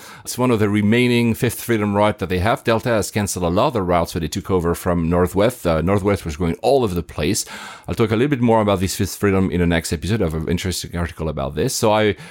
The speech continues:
the first thing I wanna mention is not about Delta. It was, I don't know if it ever happened to you, but I found it very, very smart. I was in the Shangri-La in, uh, Manila,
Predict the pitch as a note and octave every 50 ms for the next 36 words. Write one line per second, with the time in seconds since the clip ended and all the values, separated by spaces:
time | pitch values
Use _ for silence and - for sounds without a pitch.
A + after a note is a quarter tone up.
0 | - - - - - - - - - D3+ - G#3 A#3 A#3 - C#4 B3 G#3+ F3 D3+
1 | C3+ C#3 C#3 C3+ - C#3 A2+ G2 G2 B2+ C#3 C3+ A2+ G#2+ G#2+ F2+ A#2 B2 C3 -
2 | G#3+ A3+ F3 C#3+ A#2+ G2+ - - - - - C2+ - - - - - _ - A#2+
3 | D3 G3+ C4 D#4 D4+ - E3 - - A2+ B2+ B2+ C#3+ C3 A#2+ C3+ C#3 - - A2+
4 | A2 G#2+ G#2 - - A#2 D3+ G#3+ B3 A#3 E3 A#2 A2 G#2+ G#2+ - - D3+ E3 D3
5 | C#3 A2+ F#2 F#2+ A#2 B2+ C3 B2+ B2+ B2+ B2 A#2 G#2+ A2 G#2+ A#2 A2+ A2+ A2 G#2+
6 | G#2 - - D#3 F3+ G#3 F3+ B2+ F2 D#2 - - A2 A2+ A2 G#2+ G2+ F#2+ F#2 F2+
7 | F2+ F2+ E2+ - - - G#2 G#2 G2+ F#2+ F#2 - - C3+ C#3+ C3+ A#2 A#2 A2 G#2
8 | G2+ G2+ B2 E3+ - - A2 G#2+ G2+ G2+ G2+ G2 E2+ - - F2+ F2 F2 F#2 F#2
9 | F2 F2+ E2+ E2+ -